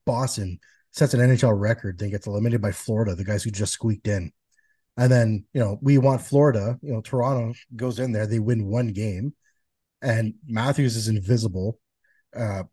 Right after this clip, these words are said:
honestly, it, I think whoever wins the cup is gonna be between whoever wins the Eastern Conference.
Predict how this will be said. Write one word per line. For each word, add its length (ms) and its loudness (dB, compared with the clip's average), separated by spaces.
honestly, 500 2
it, 220 -14
I 160 4
think 340 4
whoever 220 2
wins 160 2
the 80 -2
cup 260 -4
is 100 -8
gonna 140 -2
be 160 -2
between 400 -6
whoever 300 -2
wins 260 -4
the 80 -10
Eastern 220 -10
Conference. 560 -10